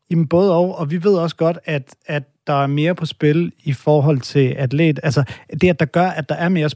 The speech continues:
på spil for atleterne, fordi de går mere ind i det nu, end, øh, måske tidligere med både deres navn, deres image og på sin vis også deres moral. Jamen, øh, når der er mere på spil for dem, jamen, så betyder det et ansvar. Det betyder, vi skal,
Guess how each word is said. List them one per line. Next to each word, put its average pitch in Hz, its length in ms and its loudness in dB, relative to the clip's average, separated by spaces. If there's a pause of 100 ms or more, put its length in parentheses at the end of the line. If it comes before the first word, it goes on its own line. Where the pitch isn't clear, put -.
(140)
på 143 80 -4
spil 139 320 0
for 139 180 -2
atleterne, 135 460 0
fordi 135 240 -4
de 139 120 -4
går 135 160 -2
mere 151 240 0
ind 160 180 -2
i 135 40 0
det 123 240 -6
nu, 147 380 0
end, 131 220 -2
øh, 120 120 -4
måske 123 240 -4
tidligere 147 360 -2
med 127 140 -2
både 135 200 -2
deres 135 220 -6
navn, 147 280 2
deres 120 240 -4
image 147 460 -4
og 123 220 -2 (380)
på 143 80 -2
sin 160 180 0
vis 143 140 0
også 143 200 -2
deres 123 140 -2
moral. 135 380 0 (720)
Jamen, 151 400 2
øh, 135 260 2 (580)
når 165 160 2
der 156 80 4
er 147 60 4
mere 160 180 4
på 180 100 -4
spil 165 280 0
for 160 200 0
dem, 147 240 -6 (140)
jamen, 147 340 -2
så - 400 0 (260)
betyder 156 340 2
det 135 260 -2
et 135 80 -4
ansvar. 151 480 0 (260)
Det 147 100 -2
betyder, 139 380 0 (260)
vi 143 160 0
skal, 127 260 0